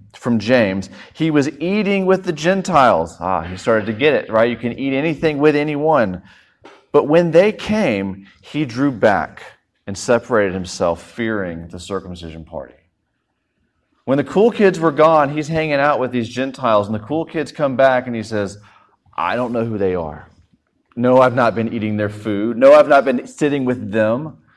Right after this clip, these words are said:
They don't know my jokes." And Pete, and Paul says, "I condemned him to his face." He stood condemned. I opposed him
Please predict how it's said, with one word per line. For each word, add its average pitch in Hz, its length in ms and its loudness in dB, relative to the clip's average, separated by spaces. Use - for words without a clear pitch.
They 143 140 8
don't 175 160 6
know 151 160 2
my 135 160 2
jokes." 117 800 -2
And 117 280 -10
Pete, - 280 -10
and 131 120 -6
Paul 165 320 2
says, 123 320 2
"I 120 160 0
condemned 123 720 -6
him 73 320 -14
to 196 180 -6
his 196 160 -6
face." 113 360 -4
He 131 100 -10
stood 185 360 -6
condemned. 156 480 -4
I 127 100 2
opposed 175 600 -2
him 95 280 -4